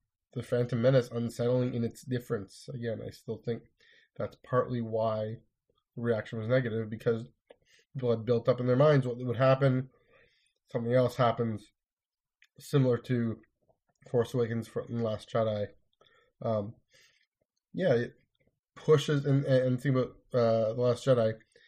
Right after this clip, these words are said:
I would say it pushes the story past where you think, uh, in direction beyond. That's definitely all I'll say about that.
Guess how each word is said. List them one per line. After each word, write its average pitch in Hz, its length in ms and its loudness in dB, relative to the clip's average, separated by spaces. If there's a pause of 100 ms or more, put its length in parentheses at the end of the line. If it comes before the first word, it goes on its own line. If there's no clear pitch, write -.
(220)
I 131 100 4
would 131 160 0
say 127 180 -2
it 131 280 -8
pushes 135 460 -2
the 120 100 -10
story 117 560 -2 (720)
past 113 520 -2 (400)
where 110 260 -4
you 110 180 -6
think, - 320 -12 (840)
uh, - 140 -16 (460)
in 120 160 -4
direction 113 380 -4
beyond. 104 480 -4
That's 110 240 -6
definitely 113 460 -6
all 98 200 -6
I'll 101 60 -10
say 117 180 -2
about 104 180 -4
that. 104 220 -10